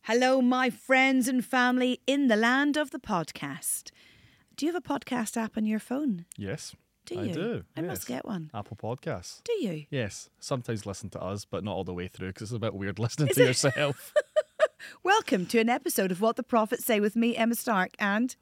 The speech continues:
Speaker 2: Sam Robertson.
Speaker 1: the podcast champion.
Speaker 2: Yes, here we go.
Speaker 1: <laughs> You listen to them. My, my David listens to a
Speaker 2: I
Speaker 1: l-,
Speaker 2: like a podcast.
Speaker 1: hours
Speaker 2: Yeah.
Speaker 1: and hours of podcasts.
Speaker 2: Yeah, I like, I prefer listening to podcasts actually a lot of the time than watching T V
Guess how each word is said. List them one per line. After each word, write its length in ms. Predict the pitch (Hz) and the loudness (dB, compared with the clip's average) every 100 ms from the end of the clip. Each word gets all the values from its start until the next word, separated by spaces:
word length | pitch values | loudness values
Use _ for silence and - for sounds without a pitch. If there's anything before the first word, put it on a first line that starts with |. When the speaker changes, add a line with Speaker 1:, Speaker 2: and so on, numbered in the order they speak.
| _ | _
Speaker 2:
Sam 480 | - - 90 92 104 | -14 -6 -2 0 2
Robertson. 560 | 151 185 - 143 143 143 | 4 2 0 2 2 -2
Speaker 1:
the 80 | 190 | -6
podcast 520 | - 220 - 247 226 | -2 -2 0 -4 -4
champion. 520 | - 277 269 185 156 151 | -4 -4 -2 -4 -4 -6
Speaker 2:
Yes, 400 | 120 170 214 - | -4 -2 -2 0
here 140 | 120 | 0
we 100 | 101 | 2
go. 340 | 101 123 165 98 | 4 6 6 4
Speaker 1:
<laughs> 40 | |
You 100 | 226 | 0
listen 260 | 226 - 254 | 0 -2 -6
to 60 | |
them. 80 | 233 - - 240 | -8 -8 -18 -8
My, 260 | 240 277 359 - | 0 2 2 -2
my 220 | 277 370 | 0 0
David 420 | 247 226 254 269 | 0 0 2 0
listens 320 | 220 214 202 - | 0 -2 -4 -4
to 100 | 185 | -2
a 40 | |
Speaker 2:
I 40 | 175 | 0
Speaker 1:
l-, 60 | |
Speaker 2:
like 220 | 185 - | 0 -2
a 20 | - | 2
podcast. 40 | |
Speaker 1:
hours 640 | 214 220 202 170 160 - - | 4 4 4 2 0 -2 -6
Speaker 2:
Yeah. 80 | - - - - | -10 -18 -10 0
Speaker 1:
and 200 | 202 - - | 0 0 0
hours 520 | 202 185 175 165 - - | 2 4 2 2 -2 -6
of 120 | 156 | -6
podcasts. 600 | - 156 - 160 156 - | -4 -6 -4 -8 -8 -10
Speaker 2:
Yeah, 140 | 92 87 - | -10 -10 -4
I 80 | 117 | -2
like, 200 | 117 - | -2 -4
I 80 | 120 | -6
prefer 380 | - - 120 110 | -6 -6 -2 -2
listening 340 | 98 - 101 | -4 -10 -14
to 60 | - | -10
podcasts 500 | 98 95 104 98 104 | -10 -8 -8 -6 -4
actually 300 | - - 104 - | -4 -4 -6 -6
a 60 | |
lot 160 | 101 95 | -8 -8
of 60 | - | -10
the 60 | 101 | -10
time 100 | 98 | -8
than 120 | 98 | -8
watching 360 | 95 90 - 95 | -8 -10 -10 -12
T 160 | 95 95 | -10 -10
V 260 | 90 95 | -8 -10